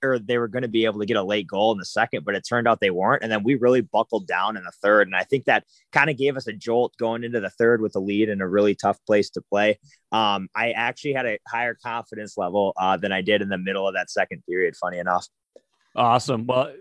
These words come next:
Speaker 2: then the, the empty net goal goes in. Any, any big picture thoughts on this game? Any, anybody that you liked, didn't like, lineup decisions, things like that?
Speaker 1: Um, I think Zach Parise should be on the power play, even though we didn't get a power play. Uh, I al-
Speaker 2: <laughs>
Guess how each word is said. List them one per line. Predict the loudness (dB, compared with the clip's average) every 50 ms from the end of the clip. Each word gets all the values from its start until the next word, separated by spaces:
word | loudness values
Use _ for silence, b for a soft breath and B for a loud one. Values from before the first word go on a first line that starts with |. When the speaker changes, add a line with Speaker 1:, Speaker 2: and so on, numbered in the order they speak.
| _ _ -8
Speaker 2:
then | -4 -2 0 0
the, | 2 2 2 2
the | 0 0 2 2 2
empty | 2 2 0 0
net | 0 0 0
goal | 0 0 0 0 2
goes | 0 0 -2 0 -2
in. | -2 -2
Any, | -2 -2 -2 -2 -2
any | -2 -4 -6
big | -6 -2 0 0 0 0 -2
picture | -4 -4 -2 -2 -4 -4 -4
thoughts | -4 -2 0 2 2 4 2 0 0 -2
on | -2 0 0 0
this | -2 -4 -4 -4
game? | -2 0 0 0 0
Any, | 0 -2 -2 -2
anybody | -4 -4 -2 -2 0 0 0 -2
that | -4 -4
you | -4 -2 -4 -4 -4 -6 -8 -8
liked, | -2 0 2 2 2 0 _ -4
didn't | -4 -4 -4 -4
like, | -2 0 2 2 2 0
lineup | 0 0 0 0 0 -4
decisions, | -6 -6 -4 -4 -4 -4 -4 -6 -6 -4
things | -4 -4 -2 -2
like | -2 -2 0
that? | 0 2 2 2 0 _ _ _ _ _ _ _ _ _ _ _ _ _ _ _ _ _ 2
Speaker 1:
Um, | 6 6 8 8 8 8 8 8 6 4 0 -2 -2
I | 0 0 2
think | 2 0 0 0
Zach | 0 2 2 2 0 _ -4
Parise | -2 -2 -2 -2 -4 -8 -8
should | -6 -6 -2
be | 0 0 0
on | 0
the | -2
power | 0 2 4 4 4 4
play, | 2 2 0 0 0
even | -2 -4 -6
though | -4 -4
we | -4
didn't | -4 -6 -4
get | -2 -2
a | -2 0 2
power | 2 4 4 4 2 2
play. | 2 2 2 2 -2 b b b b 2
Uh, | 4 6 6 4 2 2
I | 2 2
al- | 4 4 4 2 2 2
Speaker 2:
<laughs> | 0 -2 -2